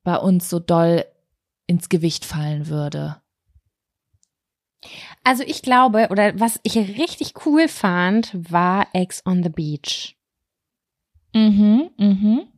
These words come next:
Speaker 2: Ich glaub, das mochte ich total gerne, aber ich hab, glaub ich, auch nicht alle Staffeln gesehen. Die letzte fand ich halt richtig witzig mit Jill und Gigi und Michelle.
Speaker 1: Die letzte fand
Speaker 2: Das
Speaker 1: ich auch richtig gut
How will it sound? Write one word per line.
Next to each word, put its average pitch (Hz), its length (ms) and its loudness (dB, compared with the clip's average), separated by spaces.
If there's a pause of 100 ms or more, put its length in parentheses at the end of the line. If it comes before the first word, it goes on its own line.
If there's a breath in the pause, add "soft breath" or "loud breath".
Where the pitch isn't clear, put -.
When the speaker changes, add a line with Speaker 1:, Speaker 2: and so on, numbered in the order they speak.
(420)
Speaker 2:
Ich 214 140 -2
glaub, 240 160 2
das 247 160 -4
mochte 208 200 -2
ich 202 60 -8
total 202 300 -4
gerne, 208 180 2
aber 202 80 -2
ich 202 140 -8
hab, - 200 -10
glaub 196 200 -2
ich, - 160 -8
auch 208 80 0
nicht 202 200 -2
alle 196 160 2
Staffeln 214 360 0
gesehen. 202 200 0
Die 190 80 0
letzte 185 380 -2
fand 180 200 -4
ich - 100 -10
halt 180 200 -6
richtig - 340 -12
witzig 185 460 -8
mit 180 140 -4 (100)
Jill 185 460 0
und 180 140 -6
Gigi 190 600 -4
und 180 120 -4
Michelle. 180 720 -4
Speaker 1:
Die 240 100 -4
letzte 233 380 2
fand 208 220 -2
Speaker 2:
Das 214 80 -2
Speaker 1:
ich - 60 -8
auch 190 160 -2
richtig 247 480 -2
gut 196 520 -2